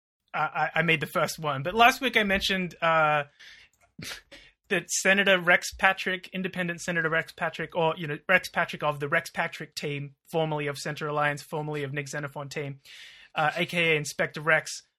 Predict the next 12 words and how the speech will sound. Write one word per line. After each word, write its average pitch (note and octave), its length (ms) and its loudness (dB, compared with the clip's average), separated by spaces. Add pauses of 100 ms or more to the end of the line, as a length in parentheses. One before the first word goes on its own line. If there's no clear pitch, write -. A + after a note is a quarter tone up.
(240)
Uh, D#3+ 360 6
<laughs> - 800 -10
I E3 80 4
just - 240 -2
found G#3+ 180 6
it F3+ 100 -6
so G3+ 200 -4
fucking F#3 360 -6
funny F#3+ 280 -2
how F#3+ 120 0
much G3 220 -4
he F#3 300 -10